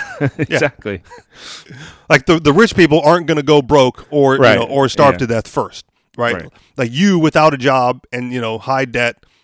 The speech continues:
Speaker 2: and, and, you know, low skills, right? You're gonna be the first ones dying out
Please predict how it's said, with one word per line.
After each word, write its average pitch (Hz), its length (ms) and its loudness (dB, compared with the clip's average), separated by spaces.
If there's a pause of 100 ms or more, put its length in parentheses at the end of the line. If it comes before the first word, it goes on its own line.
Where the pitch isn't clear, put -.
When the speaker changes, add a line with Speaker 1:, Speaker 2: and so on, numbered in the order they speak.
(140)
Speaker 2:
and, 113 280 -8
and, 110 320 -12
you 117 80 -12
know, 107 300 -14 (160)
low 131 240 2
skills, 107 580 -6 (300)
right? 120 240 -6 (100)
You're 131 280 4
gonna 156 140 0
be 143 120 -2
the 127 80 -4
first 131 320 -4
ones 110 480 -8
dying 117 420 -6
out 104 220 -18